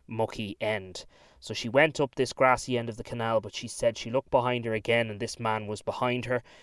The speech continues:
walking with the bike and walking quite quickly.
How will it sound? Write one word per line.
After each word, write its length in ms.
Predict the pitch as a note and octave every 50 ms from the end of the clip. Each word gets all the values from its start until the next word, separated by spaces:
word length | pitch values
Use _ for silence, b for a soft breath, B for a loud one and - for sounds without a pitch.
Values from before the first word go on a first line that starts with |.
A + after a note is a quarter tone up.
| b b b b -
walking 540 | B2 A#2 C3 D3 E3 D#3+ - - B2 A2 G#2+
with 160 | A2 G#2+ -
the 80 | - G2
bike 320 | A2 G#2+ G#2 G#2 - - -
and 140 | A2 G#2 G#2
walking 400 | A2 A2+ A#2 A2+ - - G#2+ G2+
quite 300 | - - - A2+ G#2 G2+
quickly. 500 | - - - A2 - - - - - -